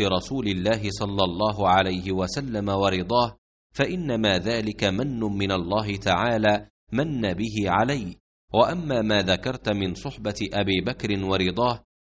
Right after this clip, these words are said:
فإنما ذاك من من الله جل ذكره من به علي، وأما ما ترى من جزعي فهو من أجلك وأجل أصحابك،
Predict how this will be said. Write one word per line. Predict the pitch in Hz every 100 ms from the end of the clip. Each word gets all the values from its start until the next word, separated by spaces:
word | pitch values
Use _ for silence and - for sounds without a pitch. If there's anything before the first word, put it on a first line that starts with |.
| -
فإنما | 120 175 147 117 110 92
ذاك | 87 117 -
من | 104 127 156 123
من | 110 104 101
الله | 95 92 117 107 101
جل | 107 107 95
ذكره | 92 131 117 113 - _ _
من | 110 160 147 107
به | 92 120 113 101
علي، | 104 135 143 87 - _ _ _ 107
وأما | 123 175 170 131 104
ما | 101 95
ترى | 107 131 117
من | 101 98 92
جزعي | 117 123 120 107 110 113 _ _ 110
فهو | 107 104 104
من | 98 95 98
أجلك | 139 127 127 - 92
وأجل | 95 117 113 101
أصحابك، | 82 101 - 151 92 90 -